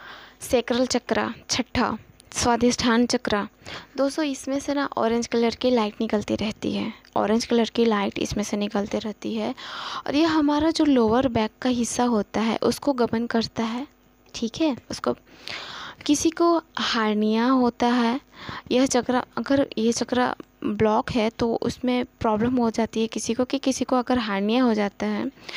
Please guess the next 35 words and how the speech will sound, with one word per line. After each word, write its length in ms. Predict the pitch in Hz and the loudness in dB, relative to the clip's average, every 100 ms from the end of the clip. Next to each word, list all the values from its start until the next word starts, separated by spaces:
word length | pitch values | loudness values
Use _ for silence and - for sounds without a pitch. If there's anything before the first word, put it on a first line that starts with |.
| - - - - | -12 -14 -8 0
तो 100 | 269 | 2
यह 180 | 254 | 4
इस 280 | 269 269 - | 2 2 0
चक्र 280 | 262 - 269 | -2 0 0
के 140 | 269 | 2
बिगड़ने 440 | 240 226 220 220 240 | 0 2 2 2 0
से, 360 | - 240 240 - - | -2 -2 -2 -6 -6
अ, 180 | 208 208 | -4 -2
यह 160 | 208 | -2
इस, 180 | 233 - - | -4 -4 -2
इस 240 | 247 240 | -2 -2
चक्र 220 | 240 233 233 | -4 -6 -8
के 140 | - | -8
imbalance 680 | - 240 233 220 233 240 - | -8 -6 -4 -4 -6 -8 -12
होने 180 | 214 220 | -12 -12
से 180 | 226 233 | -10 -8
भी 120 | 240 | -8
होता 340 | 233 202 - | -10 -12 -12
है। 240 | 208 202 202 _ - - - - - - - - | -12 -12 -14 _ -20 -16 -16 -16 -14 -14 -12 -8
जिसका 220 | - 277 | -2 0
sacral 380 | 269 262 269 277 | 0 0 0 2
chakra 280 | 277 277 | 2 2
balance 440 | 262 233 220 262 262 | 2 2 2 2 0
होता 180 | 233 214 | -2 -2
है 120 | 214 | 0
दोस्तों, 420 | 196 208 - 233 | -2 -4 -4 -2
वो 80 | 240 | 0
इंसान 420 | 240 233 247 240 | -2 -2 -4 -2
बहुत 360 | 226 226 226 277 | -4 -2 -2 -4
ही 40 | |
friendly 480 | - 226 208 208 240 | -2 0 0 2 4
nature 300 | 226 - 220 | 4 2 0
का 120 | 220 | 0
होता 320 | 220 196 - | 0 0 0
है 280 | 220 220 269 | -2 -2 -6